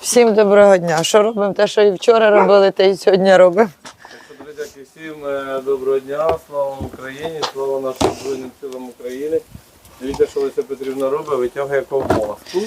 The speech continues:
Speaker 1: Да, яку зготувала сьогодні. Ну, вірніше, вчора начинили, сьогодні скоптили.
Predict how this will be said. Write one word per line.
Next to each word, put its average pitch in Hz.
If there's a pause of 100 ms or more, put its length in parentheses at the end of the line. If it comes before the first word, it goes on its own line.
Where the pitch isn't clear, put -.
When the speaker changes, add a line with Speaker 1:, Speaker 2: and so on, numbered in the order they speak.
(840)
Speaker 1:
Да, 165
яку 175
зготувала 196
сьогодні. 165 (240)
Ну, 170
вірніше, 170
вчора 208
начинили, 180
сьогодні 196
скоптили. 143